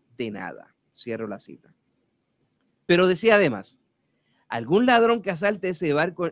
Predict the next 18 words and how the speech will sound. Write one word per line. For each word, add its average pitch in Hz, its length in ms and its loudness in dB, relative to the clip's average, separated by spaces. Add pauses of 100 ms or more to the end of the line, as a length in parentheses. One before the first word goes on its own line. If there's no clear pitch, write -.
ese 175 280 -4
banco 165 360 -2
en 147 100 -2
la 123 140 -4
noche, 131 440 -8 (480)
algún 127 400 -6
don 165 240 -2
Juan 196 240 -2
que 160 140 -4
viole 170 300 -4
esa 160 240 -6
doncella, 127 760 -8 (1000)
eh, 135 260 -2
esa 151 200 -4
doncella 143 420 -4
casta, 156 540 -8 (180)
algún 139 460 -6
taur 160 600 0